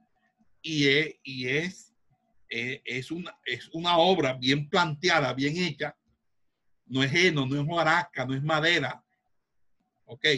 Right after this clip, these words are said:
Sino que es, eh, eh, piedras preciosas, es algo, entonces el fuego lo que va a hacer es acrisolarla, o sea, lo va, se va a,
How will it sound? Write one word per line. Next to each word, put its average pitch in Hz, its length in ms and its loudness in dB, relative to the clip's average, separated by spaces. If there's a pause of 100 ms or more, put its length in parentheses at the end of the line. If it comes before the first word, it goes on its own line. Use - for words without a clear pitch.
Sino 127 360 -6
que 123 260 0
es, - 200 -10 (560)
eh, 127 260 -6
eh, 120 220 -8
piedras 160 400 2
preciosas, 151 720 -2
es 120 120 -6
algo, 165 480 0 (380)
entonces 131 380 -2
el 139 160 -4
fuego 131 340 -4
lo 180 180 -4
que 143 100 -6
va 131 100 -4
a 135 40 -2
hacer 151 200 -2
es 156 80 -6
acrisolarla, 147 960 -2
o - 60 -12
sea, 143 240 -6 (240)
lo 127 180 -2
va, 127 220 0
se - 180 -4
va 135 260 2
a, 156 120 -4